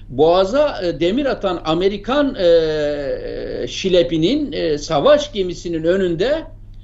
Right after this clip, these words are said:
yere seccade yapıp kıbleye döner gibi namaz kılmış adamlardan bahsediyoruz Türkiye'nin dincilerinden bahsederken.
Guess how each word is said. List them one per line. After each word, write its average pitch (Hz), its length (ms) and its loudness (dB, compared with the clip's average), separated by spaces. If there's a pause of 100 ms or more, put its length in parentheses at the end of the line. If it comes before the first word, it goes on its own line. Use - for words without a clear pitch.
(360)
yere 160 220 4
seccade 202 640 0
yapıp 285 500 -4
kıbleye 202 480 0
döner 233 300 2
gibi 240 440 -8 (180)
namaz 160 440 -2
kılmış 233 380 -4
adamlardan 247 720 2
bahsediyoruz 190 600 -2
Türkiye'nin 156 440 -2
dincilerinden 135 640 2
bahsederken. 104 760 -2